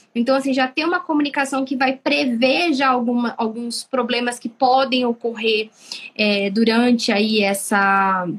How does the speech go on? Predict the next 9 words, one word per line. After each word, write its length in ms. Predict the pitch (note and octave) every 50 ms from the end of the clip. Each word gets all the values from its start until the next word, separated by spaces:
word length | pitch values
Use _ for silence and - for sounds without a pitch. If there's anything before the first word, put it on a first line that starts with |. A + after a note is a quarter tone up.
| - _ _ _ _ _ _ _ _ - - -
essa 160 | A3 A3 A3
intervenção. 800 | G#3 G3+ - G#3+ A3 G#3+ G3+ G3+ G3+ G3 - - F3+ E3+ D#3+ E3+
Então, 240 | F3 E3+ - F#3+ G3
assim, 260 | G3+ G3+ - G#3+ F#3+ F#3+
eu 40 |
acho 240 | F#3 F#3+ G3 G3 -
que 140 | - - G#3
isso 180 | G#3 - - G#3+
é 320 | G3+ G3 G3 F#3+ F#3+